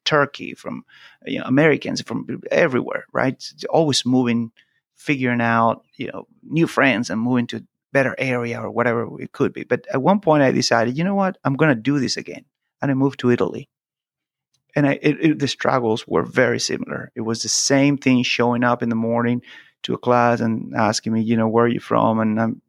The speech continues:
or, "What's your name?" And I'm responding, "I'm from Venezuela," something like that. And they're like, "Okay, you go to that little classroom right there. Right? You go with the kids." Uh, <laughs> and, uh, and I did that again, um, in Italy. And then Brazil, I already spoke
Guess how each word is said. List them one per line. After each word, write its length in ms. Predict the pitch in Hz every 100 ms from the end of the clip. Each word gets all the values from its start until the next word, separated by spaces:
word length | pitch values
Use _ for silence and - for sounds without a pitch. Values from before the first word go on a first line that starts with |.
| -
or, 220 | 60 - _ _
"What's 220 | 110 113
your 100 | 123
name?" 240 | 113 113 113
And 80 | 113
I'm 140 | 110
responding, 540 | 113 - 113 113 117
"I'm 120 | 110 110
from 200 | - 113
Venezuela," 400 | 110 - 110 120
something 200 | 117 117
like 120 | 117
that. 160 | 113
And 100 | 113
they're 160 | 110 113
like, 160 | 113 120
"Okay, 220 | 120 - - - _
you 160 | 151 127
go 80 |
to 100 | 95
that 200 | 90 -
little 180 | 78 73
classroom 500 | - - - - 76 -
right 180 | - -
there. 220 | - - _ _ _ -
Right? 120 | 80
You 200 | - 92
go 180 | 127 113
with 140 | 117
the 40 |
kids." 380 | - - - - - - - - - _ -
Uh, 240 | 90 101 - 151 139 123 - - -
<laughs> 400 | - - - -
and, 220 | 151 151
uh, 280 | 147 139 -
and 160 | 139 143
I 80 | 143
did 260 | 147 147
that 180 | 127 113
again, 460 | 110 107 104 101 104 _ _ _ -
um, 460 | 117 110 98 - - _ _ _ _ -
in 120 | 123
Italy. 320 | 117 110 113
And 100 | 113
then 280 | 131 143 131
Brazil, 640 | - - 131 - 151 143 135
I 180 | 117
already 260 | 117 117 110
spoke 320 | - - -